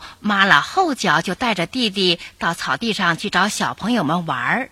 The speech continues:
一开始啊，妈了还记得弟弟，给他编了花冠戴在头上玩儿。但是玩着玩着，他只顾自己开心，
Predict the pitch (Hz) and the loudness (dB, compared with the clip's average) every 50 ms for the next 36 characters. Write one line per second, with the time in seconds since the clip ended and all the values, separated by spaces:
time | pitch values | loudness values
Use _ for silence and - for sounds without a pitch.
0 | _ _ _ _ _ _ _ _ _ _ _ _ _ _ _ _ _ _ _ _ | _ _ _ _ _ _ _ _ _ _ _ _ _ _ _ _ _ _ _ _
1 | - - - - - 262 247 - - 240 240 240 - - - 151 127 143 160 160 | -20 -20 -14 -6 -2 -2 -2 0 0 -2 0 0 0 0 0 2 4 4 4 4
2 | 151 - - - - - - - 196 185 180 185 180 165 151 - - 151 165 175 | 2 0 -6 -18 -16 -12 -4 -2 0 2 4 4 6 6 6 6 4 2 2 0
3 | - - 359 359 349 285 - 165 - - 214 202 175 156 - 160 156 139 - - | -2 -2 -2 -2 0 -2 -2 -4 -6 -6 -6 -6 -6 -6 -6 -6 -6 -6 -8 -10
4 | - - - - - - - 147 - 165 151 - 208 185 175 185 156 131 - - | -16 -20 -20 -20 -12 -8 -8 -6 -4 -4 -4 -2 0 0 2 4 2 2 0 -2
5 | - 240 240 269 269 - 294 302 311 330 330 339 330 311 330 262 190 160 135 - | -2 -2 -2 -2 -2 0 2 2 4 4 2 0 0 -2 -2 -2 -2 -2 -4 -4
6 | - - 143 - 202 180 147 135 117 113 117 131 151 - - _ _ _ _ _ | -6 -10 -8 -6 -6 -6 -4 -2 0 0 0 0 -2 -4 -8 _ _ _ _ _
7 | _ _ _ _ _ _ _ _ _ - - - - _ _ _ _ _ - - | _ _ _ _ _ _ _ _ _ -20 -20 -20 -20 _ _ _ _ _ -2 0
8 | 381 359 330 - 349 359 320 294 285 269 285 311 339 - 381 370 330 311 285 285 | 0 2 2 2 2 2 2 2 4 4 6 6 4 4 2 2 4 4 6 6
9 | 294 311 277 320 302 294 294 285 - - - - - - _ - - - 370 370 | 4 4 4 4 4 4 4 2 -2 -10 -20 -20 -20 -20 _ -12 -4 -2 0 2
10 | - 294 254 269 - 370 381 370 - 370 302 - - 165 - - - 269 269 269 | 2 2 2 2 0 -2 -4 -2 -2 -2 -2 -2 -2 -2 -2 -2 -4 -2 -4 -2
11 | - - 294 294 294 302 302 | -2 0 2 2 2 0 -2